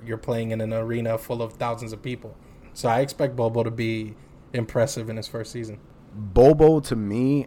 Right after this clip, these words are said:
Speaker 2: I was really hoping to see the, uh, the matchup of the wingspans between Jonathan Isaac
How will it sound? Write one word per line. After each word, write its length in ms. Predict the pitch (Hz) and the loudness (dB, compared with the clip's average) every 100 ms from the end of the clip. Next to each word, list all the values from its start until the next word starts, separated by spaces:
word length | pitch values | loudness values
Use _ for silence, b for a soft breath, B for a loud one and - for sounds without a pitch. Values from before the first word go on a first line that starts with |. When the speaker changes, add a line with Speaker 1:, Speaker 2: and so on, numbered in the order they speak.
| - | 0
Speaker 2:
I 80 | 110 | 0
was 220 | 107 95 | 0 -2
really 360 | 98 117 131 | -2 0 0
hoping 540 | 113 - 113 123 113 107 | 0 0 -2 -2 -2 -4
to 140 | 101 | -6
see 320 | - - 107 | -8 -4 -2
the, 240 | 104 98 92 | -2 -2 0
uh, 200 | 90 90 B B B B | 0 -2 B B B B
the 80 | 113 | 2
matchup 580 | 101 104 107 117 110 107 - | 4 4 4 4 4 2 0
of 160 | 101 | 2
the 80 | 95 | 0
wingspans 680 | 87 95 101 - 95 98 98 | -2 -4 -6 -8 -8 -8 -8
between 340 | 101 - 92 | -10 -6 -6
Jonathan 400 | 82 78 87 80 | -4 -4 -4 -6
Isaac 560 | 73 78 85 82 85 | -6 -4 -4 -4 -6